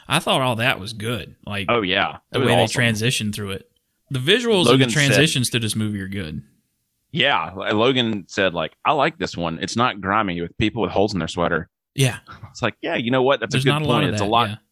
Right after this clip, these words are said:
Speaker 2: lot shinier.
Speaker 1: It,
Speaker 2: But yeah,
Speaker 1: I,
Speaker 2: that was cool.
Speaker 1: of, of the sequels, this is probably, even, even though I'm kinda dumping on it a lot, but it, it's probably,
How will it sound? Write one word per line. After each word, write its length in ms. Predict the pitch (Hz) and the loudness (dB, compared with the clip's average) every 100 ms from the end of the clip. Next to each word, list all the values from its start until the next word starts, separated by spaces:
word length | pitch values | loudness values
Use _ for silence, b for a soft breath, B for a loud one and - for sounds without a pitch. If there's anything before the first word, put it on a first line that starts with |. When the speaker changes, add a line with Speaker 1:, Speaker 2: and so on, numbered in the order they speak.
| - | -2
Speaker 2:
lot 160 | 113 | 0
shinier. 540 | - 120 113 90 85 - _ _ _ _ _ _ _ _ _ _ _ _ - | 2 0 0 0 -2 -6 _ _ _ _ _ _ _ _ _ _ _ _ -4
Speaker 1:
It, 220 | 127 76 | -4 -2
Speaker 2:
But 80 | - | 0
yeah, 140 | 92 117 | 0 2
Speaker 1:
I, 20 | |
Speaker 2:
that 140 | 123 | 0
was 100 | 117 | 0
cool. 460 | - 98 80 - - - | -2 -2 -2 -8 -12 -6
Speaker 1:
of, 380 | 92 143 151 151 | 0 0 0 -2
of 240 | 139 170 170 | 0 0 0
the 120 | 151 | 2
sequels, 520 | - 165 165 139 127 | 2 0 0 -2 2
this 220 | 139 - | 2 2
is 140 | 135 - | 0 -2
probably, 800 | 135 123 117 123 120 110 110 - | -2 -2 -2 0 2 0 -4 -4
even, 400 | 123 127 123 113 - | 0 2 2 0 -2
even 240 | 131 127 | -2 0
though 140 | 120 | 0
I'm 60 | 117 | 0
kinda 220 | 135 113 | 0 -2
dumping 380 | 104 120 127 110 | 0 0 0 -2
on 160 | 104 98 | 0 -2
it 80 | |
a 60 | 98 | -4
lot, 260 | 95 82 - | -6 -8 -8
but 220 | 104 - | -8 -6
it, 260 | 117 113 - | -6 -6 -6
it's 300 | 113 - - | -6 -8 -10
probably, 540 | - 139 147 117 | -2 0 2 0